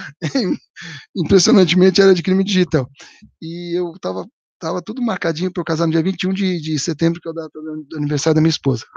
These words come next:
Ela queria casar, eu, né, pra economizar presente, casar no dia que ela fazia aniversário.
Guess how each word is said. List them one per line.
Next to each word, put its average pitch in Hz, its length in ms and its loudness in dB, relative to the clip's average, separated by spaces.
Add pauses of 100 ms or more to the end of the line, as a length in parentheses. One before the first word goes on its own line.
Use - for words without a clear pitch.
Ela 147 160 -10
queria 151 260 0
casar, 170 400 0
eu, 170 240 6
né, 143 160 0
pra 147 120 -14
economizar 151 420 -2
presente, 196 420 0 (360)
casar 175 240 4
no 185 160 4
dia 214 360 4 (1000)
que 190 80 -4
ela 196 120 0
fazia 185 220 -6
aniversário. 165 500 -8